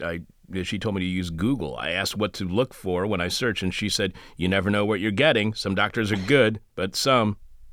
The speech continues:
You replied, "Yes, some doctors are bad," and you had that she was visibly displeased with the, the speed and certainty of my response.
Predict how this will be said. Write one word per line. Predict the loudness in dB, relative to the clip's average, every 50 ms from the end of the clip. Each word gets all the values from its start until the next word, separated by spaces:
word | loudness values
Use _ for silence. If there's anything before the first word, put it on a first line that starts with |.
| -18 -20 -20 -18 -8 -2
You | 0 0 2
replied, | 0 0 2 2 2 2 2
"Yes, | 2 2 2 2 2
some | 2 2 4
doctors | 4 4 2 2 2 4
are | 4 4
bad," | 6 6 6 6 4 2
and | 2 2 2 4
you | 4
had | 4 2 4
that | 4 4 4 2 0 -10 -16 -6
she | 0 4
was | 4 4 4
visibly | 4 4 4 4 4 4 4 4 6 4 4
displeased | 4 4 2 0 -2 -4 -2 2 4 4 4 4
with | 2 0
the, | 2 2 0 0
the | 0 -2 -2 -2
speed | -2 0 2 2 4 4 4
and | 2 2 2
certainty | 2 2 2 2 2 0 2
of | 2
my | 4 4 4
response. | 2 2 0 0 0 2 2 2 0 -2